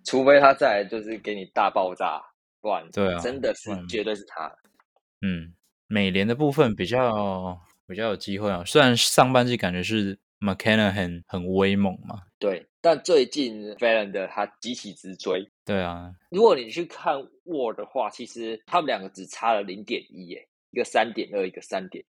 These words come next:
Speaker 2: 欸，可是他们都不是美联最高的。
Speaker 1: 欸，美联最高是谁啊？
Speaker 2: Gausman。
Speaker 1: 哦，是 Gausman 吗？
Speaker 2: 对，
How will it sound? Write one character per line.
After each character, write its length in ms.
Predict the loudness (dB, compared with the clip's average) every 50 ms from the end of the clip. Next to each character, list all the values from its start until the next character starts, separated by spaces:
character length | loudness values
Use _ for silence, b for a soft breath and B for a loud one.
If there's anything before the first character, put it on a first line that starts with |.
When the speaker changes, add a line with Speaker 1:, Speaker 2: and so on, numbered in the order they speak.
| -10
Speaker 2:
欸， 80 | -6 0
可 80 | 2
是 60 | 2 6
他 140 | 6 6 6
们 160 | 6 4 4
都 100 | 4 2
不 100 | 2 2
是 140 | -2 0 2
美 160 | 2 2 0
联 220 | -4 -6 -8 -8
最 180 | -8 -8 -8 -8
高 120 | -10 -10 -12 -12 -12
的。 60 | -14
Speaker 1:
欸， 320 | -16 -18 _ _ -20 -20 -14 -12
美 80 | -10
联 80 | -6 -2
最 100 | 0 2
高 120 | 2 2
是 80 | 2 0
谁 140 | -2 -6 -12
啊？ 100 | -14 -14 _ 0
Speaker 2:
Gausman。 560 | 2 2 2 2 0 -2 -6 -8 -10 -10 -12 -14 -14
Speaker 1:
哦， 80 | -12 -12
是 80 | -6
Gausman 540 | 2 4 6 6 6 6 2 -4 -4 -4 -2
吗？ 280 | -2 -4 -6 -6 -8 -12 -10
Speaker 2:
对， 260 | -10 -8 -8 -8 -12